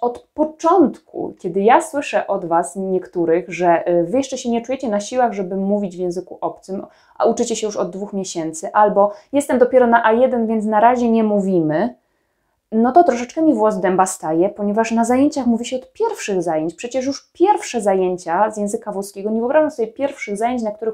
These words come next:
uczeń po tych zajęciach nie potrafi mi powiedzieć, jak się nazywa, skąd jest, e, i zapytać o to samo kolegi czy koleżanki.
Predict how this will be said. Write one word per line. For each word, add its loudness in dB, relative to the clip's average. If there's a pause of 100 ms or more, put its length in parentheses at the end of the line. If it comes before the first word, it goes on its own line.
(120)
uczeń -6
po -6
tych -6
zajęciach -2
nie -8
potrafi -4
mi -6
powiedzieć, -6
jak -2
się -10
nazywa, -2
skąd -8
jest, 0 (360)
e, 6
i 0
zapytać 0
o -8
to -8
samo -2
kolegi -2
czy -8
koleżanki. -2